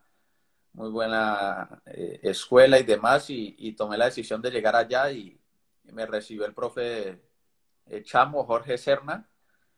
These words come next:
y, y, pues, también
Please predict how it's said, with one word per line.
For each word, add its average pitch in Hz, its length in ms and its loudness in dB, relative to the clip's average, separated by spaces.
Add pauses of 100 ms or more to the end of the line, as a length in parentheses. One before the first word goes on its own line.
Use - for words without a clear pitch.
(260)
y, 104 1120 -8
y, 110 120 -4
pues, 107 240 4
también 127 800 4